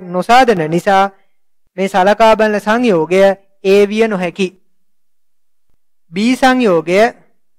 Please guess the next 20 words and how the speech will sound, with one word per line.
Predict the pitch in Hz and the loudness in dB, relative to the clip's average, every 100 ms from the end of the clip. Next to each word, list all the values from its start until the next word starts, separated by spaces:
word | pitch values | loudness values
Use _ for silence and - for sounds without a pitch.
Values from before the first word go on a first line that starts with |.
| _ _ _ _ _ _ _ _ _ _ _ _ 165 | _ _ _ _ _ _ _ _ _ _ _ _ _
බ්‍රෝමීන් | 170 202 220 233 240 | -2 0 2 0 -2
සමග | 233 226 233 240 | -2 -2 0 -2
ප්‍රතික්‍රියා | 220 196 214 - 220 226 | -2 -4 -8 -2 0 2
කරනවා. | 214 170 139 127 | 0 -2 -6 -10
ඒකට | 170 175 180 | -8 -6 -6
හේතුව | 175 214 233 185 165 - _ _ _ _ _ _ _ _ | -2 -2 0 -4 -4 -10 _ _ _ _ _ _ _ _
කාබන් | 185 185 202 240 226 | 2 2 2 -2 0
පරමාණු | 196 202 220 226 220 | 0 2 0 0 0
දෙකක් | 196 214 214 | 0 -2 -2
අතර | 226 220 254 | -2 0 -2
ත්‍රිත්ව | 214 214 - 247 | -2 -4 0 2
බන්ධනයක් | 240 240 233 233 | 2 2 0 0
පවතිනවා. | 214 185 170 147 147 190 214 | 0 0 -2 -6 -4 -6 -6
එතකොට | _ 175 196 190 | _ -4 -4 -2
බ්‍රෝමීන් | 190 208 233 254 254 226 | 2 2 2 2 0 -2
අණු | 175 180 247 _ | -4 -4 -6 _
ආකලනය | 180 202 214 240 247 254 240 | 2 2 2 0 2 2 2
වෙනවා | 180 156 165 208 226 _ _ _ - | 0 -4 0 0 -2 _ _ _ -2
ඇල්කයින | 202 214 233 214 | -2 2 2 2
වලට. | 226 196 160 | 0 0 -2